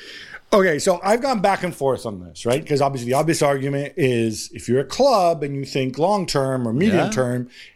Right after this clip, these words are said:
Speaker 1: there's a number which it makes sense for him to go. If you're Klopp and you're thinking now, as managers often do, then obviously you say that he's staying. Uh,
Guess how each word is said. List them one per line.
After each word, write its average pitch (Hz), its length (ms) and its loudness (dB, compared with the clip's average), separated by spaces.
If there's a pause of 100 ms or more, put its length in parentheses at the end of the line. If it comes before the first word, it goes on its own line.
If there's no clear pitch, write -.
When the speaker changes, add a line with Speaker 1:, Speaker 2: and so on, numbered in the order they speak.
(140)
Speaker 1:
there's 151 180 4
a 151 40 2
number 160 340 2
which 135 240 0
it 147 40 -2
makes 135 240 0
sense 113 220 0
for 123 100 0
him 110 160 0
to 139 100 -4
go. 147 300 2
If 120 120 -8
you're 120 100 -2
Klopp 139 380 0
and 117 80 -4
you're 110 100 -4
thinking 117 380 0
now, 185 400 0 (320)
as 98 120 -4
managers 104 380 0
often 110 300 -2
do, 170 440 2 (260)
then 123 160 0
obviously 113 360 -2
you 113 80 0
say 104 260 0
that 101 140 2
he's 101 220 -2
staying. 104 380 -2 (760)
Uh, 143 460 2